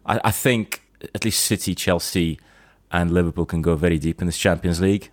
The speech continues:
Um, Chelsea got a bye in the next round, effectively. No disrespect to Lille. Disrespect to Lille. <laughs> Um, but, um, yeah, so, I, so that, that's what I'll stick with. <laughs> One thing I would say about the women's Euros as well,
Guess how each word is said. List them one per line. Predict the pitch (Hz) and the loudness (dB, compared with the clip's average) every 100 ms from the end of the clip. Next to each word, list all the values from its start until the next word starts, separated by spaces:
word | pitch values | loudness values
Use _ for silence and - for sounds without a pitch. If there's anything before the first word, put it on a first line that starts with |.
| _ | _
Um, | - 76 76 - | -4 -2 -2 -4
Chelsea | 95 101 85 | -4 -4 -2
got | 80 | -4
a | |
bye | 67 82 85 | 0 0 2
in | 90 | 0
the | 69 | -6
next | 64 - | -8 -10
round, | 71 65 | -8 -10
effectively. | - 64 - 64 64 - | -10 -12 -10 -12 -12 -10
No | 69 | -10
disrespect | 64 - - - | -10 -10 -10 -12
to | - | -10
Lille. | 65 65 - | -10 -10 -10
Disrespect | 73 76 - - - | -10 -8 -10 -12 -12
to | |
Lille. | 65 67 - - | -12 -14 -18 -18
<laughs> | - - 92 | -8 -4 2
Um, | 92 90 90 87 - - 107 85 - | 2 4 0 -2 -8 -18 -18 -16 0
but, | 113 104 - - | 2 2 0 0
um, | 110 110 113 113 110 110 - | 4 4 2 0 -2 -4 -4
yeah, | 135 117 | 0 2
so, | 135 | 2
I, | 123 | 0
so | - - | -2 -4
that, | 131 131 | -2 0
that's | 143 | -2
what | 135 | -2
I'll | 120 | -2
stick | 120 117 101 | -2 -6 -6
with. | 85 - - - - | -8 -8 -20 -12 -8
<laughs> | - 120 110 - | -6 -4 -6 -2
One | 151 180 | 0 2
thing | 147 | 2
I | 127 | 2
would | 131 | 2
say | - 120 | 0 0
about | 107 98 | 0 -2
the | 107 104 | -2 -4
women's | 98 110 101 90 | -2 0 0 2
Euros | 113 110 90 | 2 2 2
as | 87 | 0
well, | 104 92 | 2 2